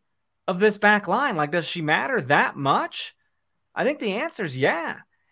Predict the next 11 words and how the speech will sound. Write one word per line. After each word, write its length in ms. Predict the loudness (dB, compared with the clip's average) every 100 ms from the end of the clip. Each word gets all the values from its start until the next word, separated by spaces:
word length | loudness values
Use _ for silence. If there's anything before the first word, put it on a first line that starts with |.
| _
And 420 | -4 -2 -2 -6 -2
the 120 | 0
only 260 | 2 0
good 340 | -2 0 -2 0
thing 220 | -2 0
is 360 | -2 -4 -6 -16 _ _ _ _ _ _
we 180 | -2 0
could 160 | 0 -4
potentially 560 | -4 -2 -2 -2 -6
see 300 | -6 -6 -6
her 420 | 2 4 4 2